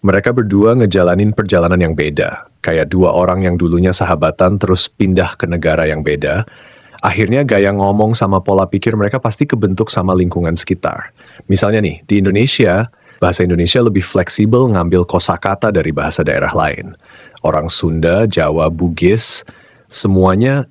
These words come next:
nyumbang dikit-dikit ke bahasa Indonesia. Jadi kayak bahasa ini jadi kaya. Tapi di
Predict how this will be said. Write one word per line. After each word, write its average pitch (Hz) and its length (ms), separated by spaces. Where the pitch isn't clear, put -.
nyumbang 98 640
dikit-dikit 98 720
ke 95 160
bahasa 82 320
Indonesia. 82 480
Jadi 80 320
kayak 92 160
bahasa 92 240
ini 120 160
jadi 90 160
kaya. - 300
Tapi - 400
di 98 240